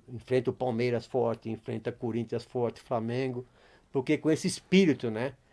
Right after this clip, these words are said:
Ele tem que sentir, cara. Senão fica uma coisa muito fácil. O cara perde o jogo pra casa, pá, pá, pá. Só que não pode ser assim, cara. Claro, o cara vai dentro do campo, a-,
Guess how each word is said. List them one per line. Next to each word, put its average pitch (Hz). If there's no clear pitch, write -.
Ele 123
tem 214
que 226
sentir, 302
cara. 139
Senão 190
fica 269
uma 233
coisa 240
muito 240
fácil. 190
O -
cara 180
perde 202
o -
jogo 185
pra 151
casa, 185
pá, 151
pá, 143
pá. 185
Só -
que 233
não 302
pode 285
ser 226
assim, 165
cara. 107
Claro, 226
o 220
cara 202
vai 196
dentro 190
do 180
campo, 143
a-, -